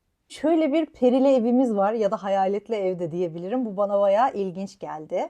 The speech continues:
Benim ilgimi en çok çekenler bu ikisi oldu ama tabii ki siz ne derseniz ona göre hareket etmek istiyorum. O yüzden fikrinizi yorumlara bırakın. En çok sevdiğiniz ve merak ettiğiniz hangisi ise yazın.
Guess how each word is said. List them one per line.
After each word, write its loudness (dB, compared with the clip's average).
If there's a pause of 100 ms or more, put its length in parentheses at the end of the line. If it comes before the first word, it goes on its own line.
(180)
Benim 4
ilgimi 4
en 2
çok -4
çekenler 0
bu 4
ikisi 0
oldu 6
ama 2
tabii 0
ki -12
siz -2
ne 2
derseniz -4
ona 4
göre 2
hareket -4
etmek -12
istiyorum. -2
O 2
yüzden 2
fikrinizi -2
yorumlara 0
bırakın. -6
En 0
çok -2
sevdiğiniz 0
ve -2
merak -4
ettiğiniz -8
hangisi -2
ise -4
yazın. 0